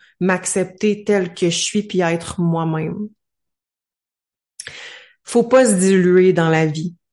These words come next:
Faut pas changer pour les autres. Faut vivre pour soi. Puis une fois que tu vis pour soi, que tu vis pour toi, en fait, tu vas voir que la vie est plus légère.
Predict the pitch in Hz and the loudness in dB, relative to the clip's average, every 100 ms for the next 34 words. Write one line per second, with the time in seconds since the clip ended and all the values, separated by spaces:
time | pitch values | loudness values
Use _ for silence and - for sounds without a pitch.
0 | _ - 233 233 254 254 254 208 185 175 | _ -4 -2 0 2 2 2 0 0 0
1 | 185 180 175 170 160 180 214 208 - _ | 0 2 4 4 2 2 0 -4 -20 _
2 | - - 202 185 220 220 - 185 170 - | -6 0 2 2 2 0 -2 -4 -4 -4
3 | - 160 - _ _ _ _ _ _ _ | -4 -6 -10 _ _ _ _ _ _ _
4 | _ _ _ _ - 208 - 240 247 330 | _ _ _ _ -4 -4 0 0 2 -2
5 | 349 - 208 196 233 - 180 - - 180 | -2 -2 -2 0 -2 -2 -4 -4 -2 0
6 | 170 208 - _ _ _ _ _ - 190 | 0 -2 -8 _ _ _ _ _ -6 -4
7 | - 175 254 208 202 202 190 214 175 196 | -2 0 0 -2 -2 0 2 0 0 -2
8 | 240 - _ _ _ _ _ _ _ _ | -4 -10 _ _ _ _ _ _ _ _
9 | _ _ _ _ _ _ _ - 196 202 | _ _ _ _ _ _ _ -2 2 4
10 | 220 254 220 180 175 170 202 175 165 196 | 4 2 2 4 4 2 2 2 0 -2
11 | 196 185 175 165 160 - - | 0 2 2 0 -4 -6 -10